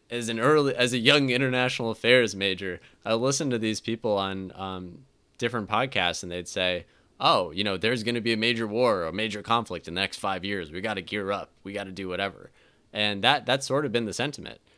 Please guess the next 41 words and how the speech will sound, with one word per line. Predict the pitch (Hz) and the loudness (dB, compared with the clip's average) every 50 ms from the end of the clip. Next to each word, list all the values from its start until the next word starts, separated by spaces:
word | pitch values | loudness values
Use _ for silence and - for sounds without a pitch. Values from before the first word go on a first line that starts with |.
| _ _ _ _ | _ _ _ _
Um, | - 92 95 95 92 92 90 85 90 87 - _ _ _ _ _ _ _ - | -4 -2 0 0 -2 -2 -6 -8 -12 -14 -18 _ _ _ _ _ _ _ -4
you | 110 107 | -2 0
know, | 104 101 | 0 2
Russia | 98 113 147 - - 233 | 2 2 2 4 4 4
wasn't | 196 139 113 98 - 98 85 - | 4 4 2 0 -2 -6 -8 -8
seen | - 101 98 98 95 | -6 -4 -4 -4 -2
as | 90 87 85 85 85 80 - - - - - _ _ _ _ _ _ _ _ _ _ _ _ | -2 -2 -2 -4 -6 -6 -8 -8 -8 -10 -14 _ _ _ _ _ _ _ _ _ _ _ _
how | - 98 107 107 101 | 0 4 4 4 4
it, | 98 - - | 2 0 -4
what | 87 92 104 113 | -6 -6 -6 -6
it's | 98 - - | -6 -4 -2
doing | - 117 110 104 | -2 0 0 0
right | 95 90 87 | 0 -2 0
now. | 87 107 135 117 95 90 | 0 0 2 2 2 2
That | 92 92 | 0 0
wasn't | 101 110 107 113 98 95 | 2 0 0 -2 -2 -4
really | 98 104 101 95 | -4 -2 -2 -4
seen | - - 104 104 101 | -4 -2 -2 -2 -2
as | 98 92 87 87 | -2 -4 -6 -8
being | - _ _ 98 98 101 98 | -12 _ _ -2 0 0 0
on | 98 98 | -2 -4
the | 92 87 | -4 -4
table. | - 123 127 113 101 85 | -2 -2 -2 -2 -2 -4
It | 85 95 | -4 -4
was | 98 95 90 - | -4 -6 -6 -4
really | 107 120 120 117 | -2 -2 -2 -2
focused | 101 - 110 107 - 101 - - | -2 -4 -6 -6 -4 -6 -6 -4
on | 98 92 95 92 90 87 | -2 -2 0 -2 -4 -4
what's | 85 92 98 - - | -4 -6 -6 -4 -6
gonna | - 101 90 | -4 -4 -4
happen | 82 98 98 - - 92 | -2 -4 -6 -6 -6 -8
with | 90 87 | -8 -8
Taiwan, | - - 92 90 90 117 131 92 76 | -8 -8 -8 -4 -2 -2 -2 -2 -4
what's | 80 87 - | -6 -8 -8
gonna | - 101 92 | -6 -8 -6
happen | - 98 95 - - 98 92 | -6 -8 -10 -10 -10 -12 -12
with | 87 - | -10 -10
the | - 90 | -12 -10
South | - 95 95 87 | -6 -6 -6 -6
China | - - 92 87 82 | -6 -6 -6 -6 -6
Sea. | 80 - 143 123 90 - - | -8 -8 -8 -8 -8 -10 -12